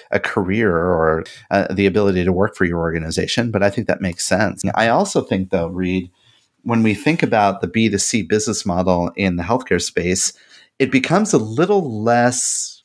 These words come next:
C oriented because of, they don't pay directly. There's this sort of indirect way and they pay for our services. And consumers in healthcare are a little bit dif-,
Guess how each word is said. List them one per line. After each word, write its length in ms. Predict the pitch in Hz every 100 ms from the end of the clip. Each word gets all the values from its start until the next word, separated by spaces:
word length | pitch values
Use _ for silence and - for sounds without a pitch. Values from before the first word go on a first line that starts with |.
| _
C 720 | - - 151 117 82 113 185 - _ _ -
oriented 600 | 123 110 104 120 101 98
because 540 | 117 110 139 135 127
of, 540 | 120 110 107 104 95 - -
they 100 | 139
don't 240 | 143 156
pay 160 | 127 139
directly. 640 | 127 92 107 110 139 131 127
There's 320 | 104 98 -
this 160 | 92
sort 240 | - 113 104
of 160 | 95 92
indirect 480 | 113 117 113 113 -
way 300 | 104 107 107
and 160 | 101 101
they 160 | 95
pay 180 | 95 104
for 220 | 101 120
our 100 | 113
services. 720 | 110 123 113 123 - 123 127
And 400 | - 113 113 113 - - - - -
consumers 960 | - 139 131 - 165 156 147 135 127 - -
in 220 | 127 117
healthcare 640 | 104 120 117 - 113 104
are 140 | 104 107
a 40 |
little 280 | 104 123 127
bit 180 | 113 110
dif-, 240 | 110 95